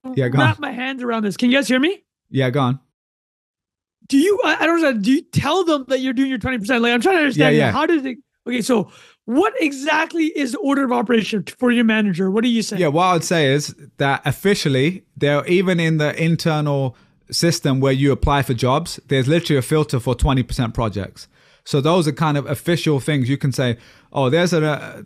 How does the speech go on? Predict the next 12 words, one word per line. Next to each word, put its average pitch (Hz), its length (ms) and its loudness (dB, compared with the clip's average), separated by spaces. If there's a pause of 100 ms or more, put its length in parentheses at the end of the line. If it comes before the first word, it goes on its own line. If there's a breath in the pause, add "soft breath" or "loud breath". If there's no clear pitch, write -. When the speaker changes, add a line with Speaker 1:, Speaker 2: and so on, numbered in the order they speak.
Speaker 1:
there's 151 320 0
one 147 320 2
on 139 300 0
developing 147 420 0
this 135 180 -2
new 147 100 2
product," 120 520 0
or, 123 340 0 (460 soft breath)
um, 117 560 0 (240)
"working 160 560 0
on 151 160 2
analytics," 156 840 0